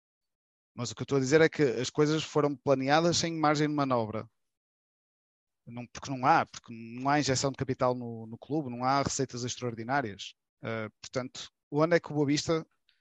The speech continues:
mesmo que, mesmo que se resolva este problema atual, que tem que se resolver dos funcionários e dos meses que têm em atraso, isto vai, a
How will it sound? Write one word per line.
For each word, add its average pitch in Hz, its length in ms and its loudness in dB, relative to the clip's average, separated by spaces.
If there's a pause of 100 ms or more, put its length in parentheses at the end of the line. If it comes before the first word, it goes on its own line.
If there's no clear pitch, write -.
(840)
mesmo 202 300 2
que, - 180 -18
mesmo 214 240 0
que - 100 -8
se - 120 -4
resolva 139 640 -2 (320)
este 151 200 -2
problema 127 480 -6
atual, 120 440 0
que - 180 -6
tem 196 160 0
que - 80 -10
se - 100 -10
resolver 123 320 -4
dos - 120 -12
funcionários 113 580 -8
e 117 60 -14
dos 123 120 -12
meses 123 300 -8
que - 60 -20
têm 117 200 -10
em 113 40 -10
atraso, 104 540 -10 (680)
isto - 200 -8
vai, 151 220 2 (440)
a 156 80 0